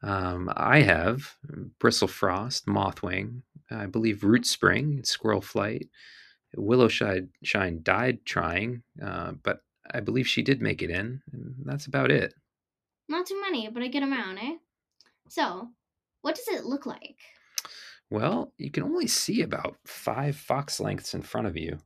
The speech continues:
Speaker 1: The rest is a reddish atmosphere, dark,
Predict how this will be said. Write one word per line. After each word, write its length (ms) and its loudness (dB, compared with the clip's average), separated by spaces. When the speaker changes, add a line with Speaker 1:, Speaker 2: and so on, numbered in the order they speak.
Speaker 1:
The 80 -2
rest 320 2
is 160 2
a 320 2
reddish 760 0
atmosphere, 800 -2
dark, 540 0